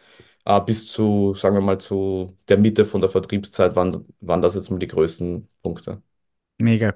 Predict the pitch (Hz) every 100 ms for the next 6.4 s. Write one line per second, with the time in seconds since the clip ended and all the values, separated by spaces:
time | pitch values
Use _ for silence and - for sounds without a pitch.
0 | - 107 98 - _ _ _ 107 117 127
1 | 113 123 123 113 123 113 123 117 110 -
2 | - - - 123 139 147 165 151 147 151
3 | 160 156 - 151 - 156 143 - 135 123
4 | 123 147 139 156 135 - 202 139 165 170
5 | 165 156 170 151 143 143 147 127 - 120
6 | 110 - 123 143